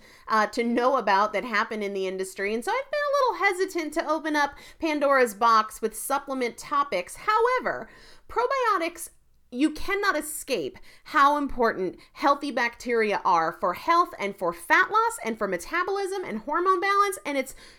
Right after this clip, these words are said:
just such a booming area of research. Seems like we're understanding more and more just how important probiotics are for health. And the other reason I really wanted to dive into this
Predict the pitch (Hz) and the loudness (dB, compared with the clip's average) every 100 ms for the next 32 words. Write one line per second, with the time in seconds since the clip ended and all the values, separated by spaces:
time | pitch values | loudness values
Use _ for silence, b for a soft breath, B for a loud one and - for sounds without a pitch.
0 | - - 277 262 - 277 - 330 339 - | -20 -4 -2 -2 -8 -16 -8 -2 -2 -4
1 | - 208 170 - 294 359 359 254 - 196 | -6 -6 -6 -6 -2 -2 -2 -6 -6 -2
2 | 220 262 277 - 202 190 190 233 269 339 | 0 0 0 0 -4 -6 -6 -6 -4 -2
3 | 349 349 - 247 226 214 220 - 247 254 | -4 -6 -8 -4 -4 -4 -6 -4 -2 -2
4 | 247 262 254 220 208 214 233 214 208 330 | -4 -6 -4 -4 -4 -4 -2 -2 -2 0
5 | 392 240 220 B B - 415 - 359 294 | 2 2 2 B B -6 -6 -4 -4 -4
6 | 247 - 381 - 247 254 220 196 214 392 | -4 -2 -4 -4 -6 -4 0 2 2 0
7 | 359 - 196 185 185 B B _ - 320 | -2 0 2 2 0 B B _ -2 2
8 | 277 240 427 285 220 - - 523 587 359 | 2 2 0 0 -2 -6 -12 -8 -2 0
9 | 208 208 208 240 - 494 554 330 262 240 | 0 -2 -8 -6 2 4 4 2 -2 -2
10 | 208 196 214 208 202 196 185 190 196 185 | -2 0 -2 0 0 -2 -2 -4 0 0
11 | 208 381 381 220 214 | 0 -4 -2 -2 -4